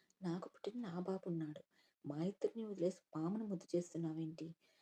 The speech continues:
అంటూ వెళ్ళి అలిగి ఒక పక్కన కూర్చుంటుంది ప్రియ. తనని చూసి అందరూ నవ్వుకుంటారు. రాజ్, వంశీ ఇద్దరు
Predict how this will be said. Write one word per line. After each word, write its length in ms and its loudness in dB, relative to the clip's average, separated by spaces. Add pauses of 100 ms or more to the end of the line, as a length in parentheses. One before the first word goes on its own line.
(180)
అంటూ 240 2
వెళ్ళి 280 2
అలిగి 240 4
ఒక 100 4 (100)
పక్కన 240 0
కూర్చుంటుంది 560 -2
ప్రియ. 280 -4 (840)
తనని 300 4
చూసి 160 0
అందరూ 280 2
నవ్వుకుంటారు. 720 -4 (720)
రాజ్, 280 -2
వంశీ 340 0
ఇద్దరు 460 0